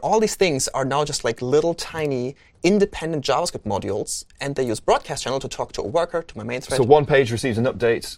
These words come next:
Speaker 2: and it can just tell all the tabs, "I've got this data, you don't need to go and refetch it."
Speaker 1: Yeah.
Speaker 2: It's there.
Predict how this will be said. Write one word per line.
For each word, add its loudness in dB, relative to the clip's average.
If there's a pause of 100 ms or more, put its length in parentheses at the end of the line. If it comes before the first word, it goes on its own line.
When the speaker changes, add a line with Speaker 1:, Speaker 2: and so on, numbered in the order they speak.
(120)
Speaker 2:
and 2
it -4
can 0
just -4
tell 2
all 4
the 2
tabs, -4
"I've 2
got -2
this -2
data, 0
you 2
don't 2
need -2
to -6
go -2
and -2
refetch -6
it." -12 (120)
Speaker 1:
Yeah. -4
Speaker 2:
It's -10
there. -6